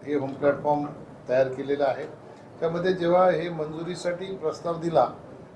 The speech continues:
तेव्हा रेल्वेने नगरपालिकेला प्रस्ताव दिला की आम्हाला आवश्यक असलेली अठ्ठावीस मीटर जागा ही देणं, रेल्वेची जागा नसल्यामुळे नगरपालिकेने ती जागा दिली पाहिजे. तत्कालीन सगळेच नगरसेवक असतील,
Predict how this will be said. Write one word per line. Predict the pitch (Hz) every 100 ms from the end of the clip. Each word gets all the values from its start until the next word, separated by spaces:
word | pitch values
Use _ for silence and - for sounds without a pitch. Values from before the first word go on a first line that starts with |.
| -
तेव्हा | 156 170
रेल्वेने | 156 156 180 185 196 196 - - - - -
नगरपालिकेला | 120 135 170 190 196 190 190 190
प्रस्ताव | 180 160 175 165
दिला | 147 160
की | 190 202 202 - - -
आम्हाला | 143 165 170
आवश्यक | 151 160 175 156
असलेली | 147 165 160
अठ्ठावीस | 185 139 151 165 151
मीटर | 139 147
जागा | 139 135 - - - - - - - - - - - -
ही | 127 156 180 - - - - - - 113
देणं, | 143 160 190 190 - - - -
रेल्वेची | 135 143 165 165
जागा | 165 160 160
नसल्यामुळे | 160 - 160 160 175
नगरपालिकेने | 143 156 156 160 156 160 160
ती | 156 143
जागा | 139 139
दिली | 131 135
पाहिजे. | 147 147 147 180 - - - 131 127 123 -
तत्कालीन | 131 - 151 156 165 165 - - - - -
सगळेच | 175 202
नगरसेवक | 180 160 160 156 156 147
असतील, | 147 - 165